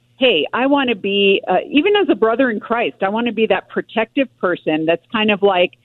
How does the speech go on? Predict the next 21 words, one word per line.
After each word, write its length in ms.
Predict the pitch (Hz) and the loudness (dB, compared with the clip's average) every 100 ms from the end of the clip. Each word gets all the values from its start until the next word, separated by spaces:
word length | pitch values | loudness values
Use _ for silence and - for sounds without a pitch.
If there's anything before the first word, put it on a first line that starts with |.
| - _ 214 | -20 _ 0
'Ladies, 460 | 240 262 262 262 254 - | 2 4 2 0 -2 -8
I 140 | 226 226 | -4 -2
wanna 260 | 214 190 | -2 -4
take 260 | - 190 - | -4 -4 -4
care 220 | 185 160 | -4 -2
of 100 | 151 | 2
this, 180 | 151 151 | 0 0
and 120 | 196 185 | -2 -2
I 80 | |
wanna 200 | 196 180 | 0 -2
honor 340 | 156 165 165 165 | -2 -2 0 0
you 220 | 156 156 | 2 4
all,' 300 | 147 147 147 | 4 4 2
and, 260 | 143 143 - | 2 0 -2
and, 200 | 175 160 - | -4 -4 -6
and 120 | 208 | -4
just 200 | 330 - | -2 2
be 140 | 349 | 4
in, 220 | 349 320 262 | 4 4 4
in 180 | 269 277 | 6 6
that 180 | 285 | 4